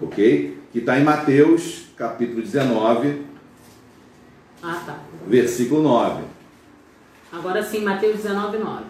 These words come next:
Speaker 1: Mateus dezenove, nove. Diz assim: "Eu, porém, vos digo, quem repudiar sua mulher, não sendo por causa de relação sexual ilícita,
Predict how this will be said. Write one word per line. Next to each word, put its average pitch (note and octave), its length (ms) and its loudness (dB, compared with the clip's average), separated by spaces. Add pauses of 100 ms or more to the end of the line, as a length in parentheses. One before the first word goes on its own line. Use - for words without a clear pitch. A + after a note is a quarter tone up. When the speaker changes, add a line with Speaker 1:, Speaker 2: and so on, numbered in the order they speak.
(100)
Speaker 1:
Mateus G#2+ 400 2
dezenove, A#2+ 400 2
nove. - 380 0 (3500)
Diz - 140 0
assim: A#2 400 0 (420)
"Eu, G3 240 6
porém, F3+ 360 4
vos F#3+ 120 -2
digo, A#2+ 460 -2 (500)
quem A3+ 220 2
repudiar F3+ 760 2
sua F#3 180 -2
mulher, C3 600 2 (300)
não G3 300 2
sendo G3+ 640 0
por - 220 0
causa D3+ 380 2
de C#3 60 0
relação C#3+ 600 -2
sexual B2 540 -2
ilícita, A#2+ 560 -4